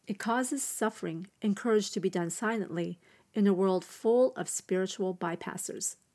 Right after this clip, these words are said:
The most basic and civil courtesy people can have towards one another is to communicate openly and with good intentions. Unfortunately,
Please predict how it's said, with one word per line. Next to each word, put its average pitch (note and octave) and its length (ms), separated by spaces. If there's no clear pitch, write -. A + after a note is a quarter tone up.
The G#3 80
most B3 360
basic G#3 540
and G#3 100
civil G#3 320
courtesy F#3+ 460
people G#3 260
can F#3+ 200
have F3+ 220
towards F#3 280
one F3+ 120
another F3 400
is A3 140
to A3+ 100
communicate A3+ 640
openly G3 560
and B3 400
with A#3 140
good G3+ 320
intentions. E3+ 680
Unfortunately, B3 880